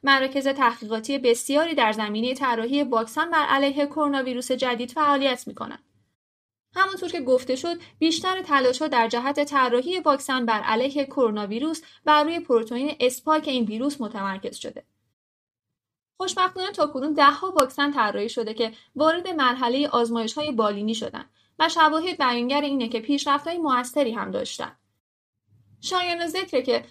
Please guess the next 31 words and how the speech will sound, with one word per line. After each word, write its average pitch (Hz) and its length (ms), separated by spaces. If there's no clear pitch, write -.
برخی 370 280
از 330 160
مراکز 240 400
تحقیقاتی 254 680
هم 311 140
در 262 140
حال 285 240
بررسی 240 580
و 294 40
آزمایش 226 480
واکسن‌های 285 640
سایر 339 460
عوامل 247 640
عفونی 254 480
برای 370 260
مقابله 277 460
با 285 140
بیماری 220 380
کووید 320 360
نوزده 277 560
که 370 120
در 302 140
این 240 140
میان 302 260
محققان 349 580
معتقدن 277 600
که 240 100
واکسن 302 540
بی 240 140
سی 226 200
جی 285 200